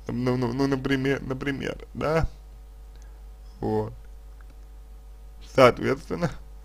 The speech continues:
в этой ситуации, а, вы будете привыкать к тому, что люди в вашем окружении и, и, и, эм, присутствуют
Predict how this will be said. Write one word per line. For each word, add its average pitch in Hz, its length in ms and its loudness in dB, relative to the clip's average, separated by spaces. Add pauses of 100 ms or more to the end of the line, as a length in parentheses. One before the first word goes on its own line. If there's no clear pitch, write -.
(400)
в - 20 2
этой 127 300 6
ситуации, 156 760 2 (1000)
а, - 120 2
вы 147 160 4
будете 139 520 0
привыкать - 760 -2 (580)
к - 80 -10
тому, 143 440 2 (720)
что - 300 2
люди 131 440 2 (760)
в 127 80 2
вашем 120 360 10
окружении 123 600 2 (500)
и, 73 100 -2
и, 82 340 2 (280)
и, 76 200 -6
эм, 120 640 6 (1600)
присутствуют 123 840 4